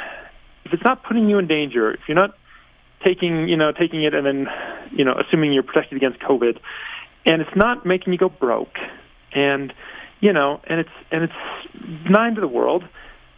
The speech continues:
there's nothing wrong with, you know, toying around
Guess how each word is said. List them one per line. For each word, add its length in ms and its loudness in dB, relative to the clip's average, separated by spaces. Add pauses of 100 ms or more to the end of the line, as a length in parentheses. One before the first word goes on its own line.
there's 160 -2
nothing 320 2
wrong 420 0
with, 160 2 (580)
you 100 2
know, 160 -6 (220)
toying 240 4
around 560 0